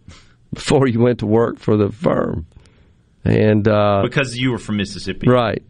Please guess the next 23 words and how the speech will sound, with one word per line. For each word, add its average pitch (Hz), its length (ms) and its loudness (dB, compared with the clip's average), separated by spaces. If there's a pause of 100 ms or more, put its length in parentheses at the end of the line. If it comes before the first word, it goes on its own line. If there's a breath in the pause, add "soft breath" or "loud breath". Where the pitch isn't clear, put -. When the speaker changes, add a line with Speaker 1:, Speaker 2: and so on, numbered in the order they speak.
(140)
Speaker 1:
And, 117 460 2
and 123 200 2
these 139 180 4
are 139 60 2
people 139 340 0
in 139 80 0
California 139 640 2
that, 143 220 2
and 202 180 2
they 370 80 0
were 370 140 4
being 185 340 2
innocent 190 400 2
about 107 280 2
it. 147 60 -2
They - 100 0
just 269 200 0
didn't 151 260 2
know. 147 340 2
But 113 260 2
the 131 140 4
other, 165 200 0
the 127 180 2